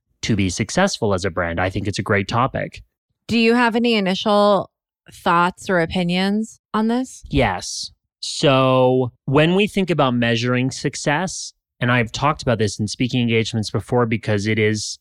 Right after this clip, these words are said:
Speaker 1: somewhat intangible, it's kind of like, where do you start, right? So there's two different ways, I think, of measuring success. Quantitative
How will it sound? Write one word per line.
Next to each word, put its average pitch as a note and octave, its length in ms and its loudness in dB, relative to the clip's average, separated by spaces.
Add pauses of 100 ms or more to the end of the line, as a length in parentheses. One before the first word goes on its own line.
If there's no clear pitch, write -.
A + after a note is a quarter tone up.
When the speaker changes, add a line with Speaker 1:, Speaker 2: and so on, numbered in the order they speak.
(160)
Speaker 1:
somewhat G#2+ 400 0
intangible, G2 800 -2 (200)
it's B2 140 -4
kind D#3 200 2
of C#3 80 2
like, C3 220 2
where B2+ 260 2
do B2 80 0
you A#2 160 2
start, G#2+ 540 -2 (360)
right? A#2 300 2
So C3 120 -2
there's A#2 200 0
two - 140 -4
different C#3 320 0
ways, G#2+ 580 0 (320)
I B2+ 100 2
think, C#3+ 400 0 (200)
of C3+ 160 0
measuring C#3 340 2
success. D#3 480 -2 (320)
Quantitative D3 1000 0